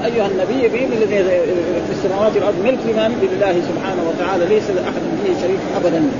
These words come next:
ها، لا ملك مقرب ولا نبي مرسل، فضع أوثان اللات والعزى ومناة وهبل وغير ذلك. ها، بعد: "قل لله كتب على نفسه الرحمة". قل الله، لله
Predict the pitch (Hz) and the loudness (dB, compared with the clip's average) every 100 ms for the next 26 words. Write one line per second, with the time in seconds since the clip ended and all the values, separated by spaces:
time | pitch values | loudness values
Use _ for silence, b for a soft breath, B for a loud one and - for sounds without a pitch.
0 | - - - 160 220 226 214 190 202 - | -6 -6 -4 -2 0 0 0 0 -2 -2
1 | 160 208 233 220 196 202 185 175 196 185 | -2 0 0 2 2 2 0 0 0 0
2 | 233 - 240 220 190 175 170 170 165 196 | -2 -2 0 0 0 -2 0 0 2 0
3 | 175 170 165 185 185 165 160 180 175 165 | 0 -2 0 0 2 0 0 -2 0 0
4 | 165 175 160 147 190 185 165 156 147 160 | 0 0 0 2 2 2 2 2 0 0
5 | 127 - - - - 156 226 226 220 - | 0 -4 -6 -6 -4 -2 -2 -4 -6 -4
6 | 196 185 175 240 240 208 185 226 226 233 | -2 -2 0 0 2 2 2 0 0 -2
7 | 233 208 202 190 190 220 269 - 220 208 | 0 0 0 0 0 -2 -2 -2 0 0
8 | 185 165 156 151 - - - - - 196 | 0 -2 0 -2 -2 -6 -6 -6 -2 2
9 | 247 262 190 170 175 - 339 311 196 220 | 2 0 -2 -2 -2 0 2 2 2 2
10 | 254 | 0